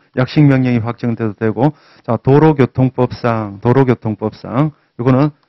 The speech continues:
조세범 처벌 절차법이에요. 요거는 경범죄. 자, 경범죄.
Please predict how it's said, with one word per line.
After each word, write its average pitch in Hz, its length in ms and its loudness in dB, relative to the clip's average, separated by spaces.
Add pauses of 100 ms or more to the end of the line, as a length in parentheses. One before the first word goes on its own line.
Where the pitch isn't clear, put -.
(160)
조세범 135 880 0 (680)
처벌 131 560 -4 (1300)
절차법이에요. 110 920 -4 (2000)
요거는 127 300 -2 (200)
경범죄. 127 960 -2 (1700)
자, 123 300 -4 (280)
경범죄. 143 720 0